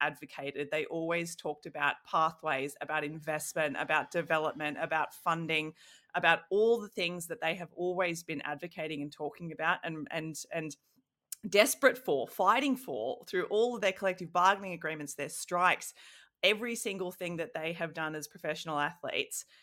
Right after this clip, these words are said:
in the context of this bigger story, this bigger picture, and wanting to leave a legacy.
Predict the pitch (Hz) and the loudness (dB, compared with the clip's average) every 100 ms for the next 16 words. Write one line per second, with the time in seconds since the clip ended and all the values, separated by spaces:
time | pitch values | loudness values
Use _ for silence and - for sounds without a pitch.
0 | _ - 185 180 190 170 170 170 165 156 | _ -2 0 -2 -4 -6 -4 -4 -2 -4
1 | 151 160 151 143 135 170 151 143 - 143 | -2 -6 -6 -12 -4 -2 -2 -4 -4 -2
2 | 135 113 76 139 165 - 170 156 - 139 | -2 -2 -4 -6 -10 -4 -2 -2 -4 -12
3 | - - 123 113 - - _ 170 170 160 | -10 -4 -2 -2 -8 -20 _ 4 4 2
4 | 160 165 170 165 151 147 139 131 139 147 | 0 0 -4 -4 -2 0 -2 -4 -4 -4
5 | 143 - 92 170 | -4 -4 -6 -8